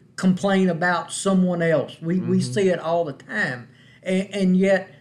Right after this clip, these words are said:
Speaker 1: we must be the example,
Speaker 2: Right.
Speaker 1: not only as pastors of the church, but, but as brothers and sisters in Christ,
Speaker 2: Mm-hmm.
Speaker 1: we must share that grace. We must give that grace.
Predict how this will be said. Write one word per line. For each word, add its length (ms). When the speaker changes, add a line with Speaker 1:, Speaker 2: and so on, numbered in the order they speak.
Speaker 1:
we 360
must 360
be 120
the 180
example, 640
Speaker 2:
Right. 220
Speaker 1:
not 160
only 320
as 100
pastors 540
of 100
the 80
church, 580
but, 440
but 360
as 280
brothers 460
and 100
sisters 420
in 100
Christ, 420
Speaker 2:
Mm-hmm. 340
Speaker 1:
we 180
must 320
share 440
that 240
grace. 360
We 140
must 360
give 180
that 180
grace. 300